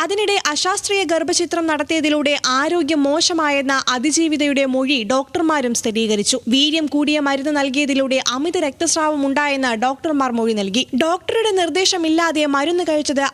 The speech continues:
ആരോഗ്യ പ്രശ്നം ഗുരുതരമാക്കി. തീവ്ര പരിചരണ വിഭാഗത്തിലടക്കം കഴിയേണ്ടി വന്നെന്നും വയറു കഴുകിയാണ് ഗുളികയുടെ അംശം ശരീരത്തിൽ നിന്ന് കളഞ്ഞതെന്നും അന്വേഷണ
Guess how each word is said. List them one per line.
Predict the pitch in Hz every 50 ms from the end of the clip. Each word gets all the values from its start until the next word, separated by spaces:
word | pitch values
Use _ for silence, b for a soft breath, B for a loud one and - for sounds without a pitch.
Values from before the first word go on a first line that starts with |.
| - 247 247
ആരോഗ്യ | 277 311 349 359 302 349 302
പ്രശ്നം | 311 294 - - 294 247 233 214 220
ഗുരുതരമാക്കി. | 254 285 269 285 254 220 196 202 196 - 247 240 - - 294
തീവ്ര | 294 302 330 339 381 359 -
പരിചരണ | 320 302 311 302 339 349 339 330 320 294
വിഭാഗത്തിലടക്കം | 294 - 302 311 320 320 320 - 311 285 277 294 330 - 339 311 277 294
കഴിയേണ്ടി | 277 277 285 311 339 320 285 302 285
വന്നെന്നും | 277 285 285 277 254 202 - 277 302
വയറു | 311 330 381 415 427 370
കഴുകിയാണ് | 370 349 359 370 349 381 370 339 320 311 311 285 254
ഗുളികയുടെ | 285 285 302 277 330 330 302 320 294 277
അംശം | 285 285 - 311 294 - 302
ശരീരത്തിൽ | 294 285 302 330 339 349 - 349 330 320
നിന്ന് | 302 302 294 -
കളഞ്ഞതെന്നും | 269 262 277 294 311 294 311 277 269 240 190 - - 254
അന്വേഷണ | 277 285 320 330 302 330